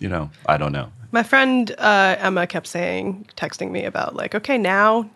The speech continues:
Speaker 2: San Junipero needs to be real so we can go there." The only thing that made me feel better so far, just seeing some animals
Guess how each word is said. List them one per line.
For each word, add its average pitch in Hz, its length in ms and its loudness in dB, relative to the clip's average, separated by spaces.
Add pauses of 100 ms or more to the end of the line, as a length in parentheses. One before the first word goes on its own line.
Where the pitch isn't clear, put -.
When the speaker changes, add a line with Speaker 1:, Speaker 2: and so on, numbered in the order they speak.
Speaker 2:
San 214 300 0
Junipero 214 760 4 (400)
needs 190 240 -2
to - 80 -4
be 196 140 -2
real 190 420 4
so 196 160 -4
we 196 80 -2
can 190 180 -2
go 196 160 4
there." 175 380 2 (1500)
The 175 420 -2
only 185 200 4
thing 190 240 0
that 180 80 4
made 190 260 2
me 190 140 4
feel 196 220 4
better 202 320 4
so 208 200 2
far, 214 460 4 (480)
just - 220 -8
seeing 214 280 2
some - 220 -4
animals 208 640 2